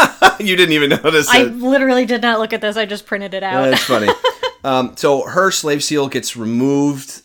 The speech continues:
Speaker 1: uh, and basically this causes him to go in a downward spiral, really bad dark spiral, because he still sees her as a kid, and he sees her leaving him at that point.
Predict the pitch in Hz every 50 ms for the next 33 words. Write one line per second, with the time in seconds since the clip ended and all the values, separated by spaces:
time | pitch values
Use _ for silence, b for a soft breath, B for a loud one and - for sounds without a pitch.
0 | _ _ - 95 113 104 - 117 131 123 120 120 117 110 - - - - - _
1 | _ _ _ _ _ _ _ _ _ _ _ _ _ _ _ _ _ _ _ _
2 | _ - 127 143 147 - 160 135 143 135 123 120 120 - - - 113 117 107 113
3 | 110 107 110 120 113 107 117 107 98 107 107 - - 104 110 104 101 101 95 -
4 | 110 110 107 107 101 101 - - - - 123 120 123 127 127 127 127 123 120 -
5 | B B B B B B B B B 107 107 113 127 147 156 156 147 131 - 123
6 | 117 117 110 117 110 110 104 - - 110 107 110 110 104 110 107 117 104 - 139
7 | - - 220 - - 196 165 143 156 139 113 113 - - - 127 120 117 110 110
8 | 123 120 - - 151 143 - - 131 117 113 104 101 107 123 135 135 131 127 120
9 | 110 107 113 107 104 101 - - 104 101 - - - 110 104 101 104 -